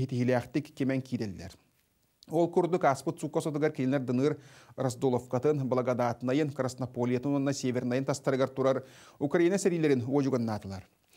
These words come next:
Оны тағынан Антоновка нәхленләқ пунктағар артиллерия хенерәттерін қарай ысқылаты дәлбетептерділер. Онын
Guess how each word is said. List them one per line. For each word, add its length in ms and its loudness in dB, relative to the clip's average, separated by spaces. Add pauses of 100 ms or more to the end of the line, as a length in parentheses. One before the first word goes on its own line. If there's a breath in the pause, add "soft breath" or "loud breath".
(240 loud breath)
Оны 240 0
тағынан 300 4
Антоновка 340 0
нәхленләқ 480 2
пунктағар 460 2
артиллерия 420 0
хенерәттерін 480 2
қарай 300 2
ысқылаты 560 2 (100)
дәлбетептерділер. 960 -8 (480 soft breath)
Онын 320 0